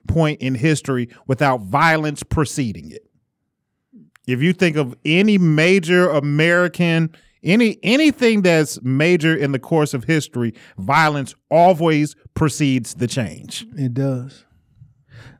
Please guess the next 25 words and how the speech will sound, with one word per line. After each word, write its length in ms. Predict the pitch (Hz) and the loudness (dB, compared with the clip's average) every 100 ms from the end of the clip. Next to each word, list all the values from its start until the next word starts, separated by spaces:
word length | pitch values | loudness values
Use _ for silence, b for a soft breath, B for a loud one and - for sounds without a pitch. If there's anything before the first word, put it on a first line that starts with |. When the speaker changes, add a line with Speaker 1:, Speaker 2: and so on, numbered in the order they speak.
| - | -10
Speaker 2:
So 380 | - 147 135 - | -4 -2 -2 -6
initially, 580 | 147 143 180 156 143 131 | -2 0 0 0 -4 -4
I 80 | 131 | -4
was 160 | 131 113 | -6 -2
thinking 380 | 143 131 131 | -2 -2 -2
that, 280 | 127 123 113 | -2 -4 -6
um, 560 | 123 120 117 117 113 120 _ _ _ _ _ _ _ _ _ _ _ _ _ _ _ _ - | -4 -4 -4 -6 -8 -14 _ _ _ _ _ _ _ _ _ _ _ _ _ _ _ _ -6
well, 160 | 139 | -4
if 100 | 131 | -2
you 140 | 147 160 | 0 0
wanna, 240 | 139 123 - | 0 -4 -8
do 120 | 127 | -2
y'all 260 | 147 151 151 | 0 2 0
wanna 180 | 151 143 | 0 -2
be 120 | 131 | -2
violent 480 | 127 156 175 185 - | -2 -2 -2 -2 -4
or 120 | 139 | -6
do 80 | 127 | -2
y'all 200 | 131 131 | -2 -2
wanna 200 | 127 120 | -2 -2
appear 260 | 113 151 131 | -2 -2 -2
to 80 | |
be 140 | 117 113 | -4 -8
violent? 400 | 107 107 90 - _ _ _ _ _ _ _ _ _ _ _ _ _ - | -10 -14 -16 -20 _ _ _ _ _ _ _ _ _ _ _ _ _ -10
Because 560 | 123 127 113 117 120 | -6 -4 -6 -8 -14